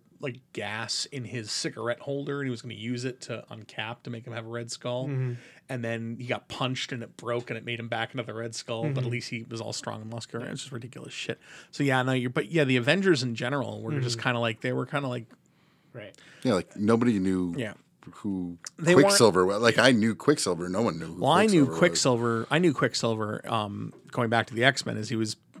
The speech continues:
Speaker 1: part of the original Brotherhood of Evil, of Evil Mutants.
Speaker 2: Mm-hmm.
Speaker 3: Right.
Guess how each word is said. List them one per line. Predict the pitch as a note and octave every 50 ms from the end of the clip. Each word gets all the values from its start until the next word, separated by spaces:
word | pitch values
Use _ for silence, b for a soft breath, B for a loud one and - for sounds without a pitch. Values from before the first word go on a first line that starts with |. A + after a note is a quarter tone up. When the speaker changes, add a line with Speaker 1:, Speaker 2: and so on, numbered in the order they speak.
| - _ _
Speaker 1:
part | - D3 C3
of | A#2
the | A2+
original | A2+ A#2 A2+ A#2+ A2+ A2
Brotherhood | - A2+ A2 G#2+ G#2 G#2 A2+
of | G#2+
Evil, | G#2 G#2+ G#2+ G#2+ G2+ G2+ G2 - -
of | A#2+ A2
Evil | A2+ A2 G#2 G#2 G2+
Mutants. | G2+ A2 A#2 - C#3 C3 B2
Speaker 2:
Mm-hmm. | - F#2
Speaker 3:
Right. | E2 D#2+